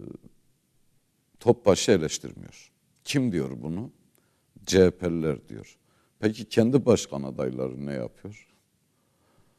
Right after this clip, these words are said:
Diyor ki kitle, e, Topbaş aleyhine slogan attığında elini şöyle yapıyor.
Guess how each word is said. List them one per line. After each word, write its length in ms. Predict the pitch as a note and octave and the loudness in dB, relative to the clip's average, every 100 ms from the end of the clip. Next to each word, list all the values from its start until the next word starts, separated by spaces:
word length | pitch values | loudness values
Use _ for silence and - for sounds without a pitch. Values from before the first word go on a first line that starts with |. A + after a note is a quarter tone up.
| _ _ _ _ | _ _ _ _
Diyor 200 | F2+ C3 | 2 2
ki 320 | - A#2+ - - _ _ _ | 0 -10 -10 -14 _ _ _
kitle, 540 | - - G#2+ - F#2 D2+ - _ _ _ _ D#2+ | -8 -4 -4 0 -2 -2 -10 _ _ _ _ -8
e, 60 | D2+ C#2 B1 A#1+ A#1 - _ _ _ _ _ _ _ _ | -6 -6 -10 -14 -16 -20 _ _ _ _ _ _ _ _
Topbaş 480 | - F2 - E2 - | -4 -2 -2 -2 -2
aleyhine 440 | D2+ D#2 D#2 D#2+ | -4 -4 -8 -10
slogan 460 | D2 E2 E2 E2+ F2 | -10 -8 -6 -4 -6
attığında 520 | C#2+ - C#2+ D2 F#2+ D#3 - _ _ _ _ _ _ _ - | -8 -10 -10 -10 -12 -16 -20 _ _ _ _ _ _ _ 0
elini 300 | G2 F2+ F#2+ | 2 2 -4
şöyle 300 | - F2+ F2+ | -8 -6 -4
yapıyor. 400 | E2+ D#2 - G#2 | -4 -6 -12 -14